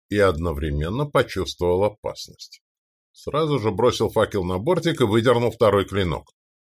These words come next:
Это не осталось незамеченным Дарсом. Он тоже остановился,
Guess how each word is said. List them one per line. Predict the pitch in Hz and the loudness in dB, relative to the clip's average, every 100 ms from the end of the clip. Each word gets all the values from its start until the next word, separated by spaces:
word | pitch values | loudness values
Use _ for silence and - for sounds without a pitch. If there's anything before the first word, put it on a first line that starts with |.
| _ - | _ 4
Это | 151 151 180 | 4 6 4
не | 185 | 6
осталось | 180 143 160 139 143 143 | 4 4 4 6 4 2
незамеченным | 160 143 147 113 107 120 120 135 120 | -2 2 2 2 -2 -2 -4 -2 2
Дарсом. | 87 71 - 73 65 - - | 4 2 -2 -8 -8 -12 -8
Он | 139 143 | -6 0
тоже | 104 87 80 | 0 2 0
остановился, | - 87 76 67 60 53 - - | 0 -6 -4 -4 -8 -12 -10 -10